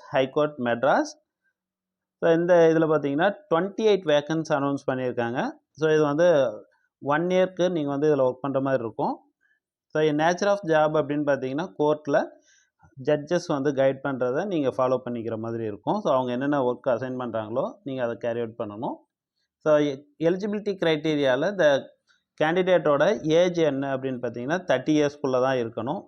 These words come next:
அதாவது, ஃபஸ்ட்டு ஜனவரி அல்லது ஃபஸ்ட்டு ஜூலைல உங்களோட ஏஜ் வந்து தேர்ட்டியை கிராஸ் ஆகிருக்கக்கூடாது. இந்தியன் சிட்டிசனா இருக்கணும். Graduate in law. So, எஜுகேஷன் குவாலிஃபிகேஷன்ல உங்களோட ஸ்டாண்டர்டு லால என்ன இருக்கோ, அதை நீங்க ஃபாலோ பண்ணிக்கோங்க.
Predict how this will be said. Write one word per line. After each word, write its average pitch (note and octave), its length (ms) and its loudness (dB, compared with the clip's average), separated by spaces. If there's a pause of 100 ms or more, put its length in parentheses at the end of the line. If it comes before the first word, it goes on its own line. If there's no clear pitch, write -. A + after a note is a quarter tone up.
அதாவது, C3 360 0
ஃபஸ்ட்டு D3 400 -2
ஜனவரி C3+ 540 -4
அல்லது C#3 300 -2
ஃபஸ்ட்டு B2+ 340 -6
ஜூலைல B2+ 500 0 (360)
உங்களோட C3+ 280 0
ஏஜ் C3+ 260 -4
வந்து C3+ 260 -6
தேர்ட்டியை C3 340 -2
கிராஸ் A#2 320 -4
ஆகிருக்கக்கூடாது. G#2+ 640 -8 (920)
இந்தியன் F3+ 420 0
சிட்டிசனா C#3+ 480 -2
இருக்கணும். B2 440 -4 (720)
Graduate E3 560 0
in D#3+ 140 0
law. C#3 280 2 (360)
So, - 180 -2
எஜுகேஷன் D3+ 560 -2
குவாலிஃபிகேஷன்ல B2+ 800 -4
உங்களோட C3+ 360 -2
ஸ்டாண்டர்டு B2+ 420 -2 (260)
லால B2+ 460 0
என்ன A#2+ 260 -6
இருக்கோ, A#2 240 -8
அதை C3+ 200 -6
நீங்க A#2 220 -8
ஃபாலோ A2+ 360 -6
பண்ணிக்கோங்க. G#2+ 440 -12